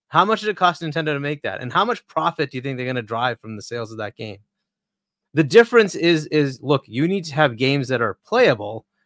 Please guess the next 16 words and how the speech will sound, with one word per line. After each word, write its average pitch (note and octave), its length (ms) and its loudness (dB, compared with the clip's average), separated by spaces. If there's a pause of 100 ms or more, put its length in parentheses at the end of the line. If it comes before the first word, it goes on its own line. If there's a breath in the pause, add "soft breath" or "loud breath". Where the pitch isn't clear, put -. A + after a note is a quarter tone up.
(360)
not E3 420 6
games D#3+ 340 2
that C#3+ 140 2
look C3 340 0
good A#2 220 2
and A#2 160 -4
you A#2 80 -4
hit A#2+ 380 -4
triangle A#2+ 640 -2
or A2 240 -6
square B2 540 -2
every, G2+ 340 -8
you G#2+ 80 -8
know, G2 100 -8
ten G#2+ 300 -10
minutes. - 400 -12